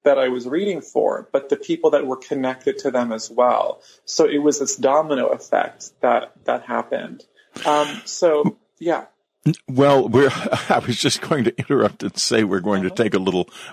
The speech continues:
Speaker 2: break for our free Dreamlanders. We'll be right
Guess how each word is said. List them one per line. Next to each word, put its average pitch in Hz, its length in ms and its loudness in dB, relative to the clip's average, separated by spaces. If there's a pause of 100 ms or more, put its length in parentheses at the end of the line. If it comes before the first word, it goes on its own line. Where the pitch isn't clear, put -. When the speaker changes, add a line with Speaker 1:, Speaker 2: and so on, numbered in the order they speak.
Speaker 2:
break 107 280 4
for 98 220 0
our 98 120 4
free 110 280 2
Dreamlanders. 87 840 -2 (440)
We'll 160 300 4
be 127 200 2
right 107 400 2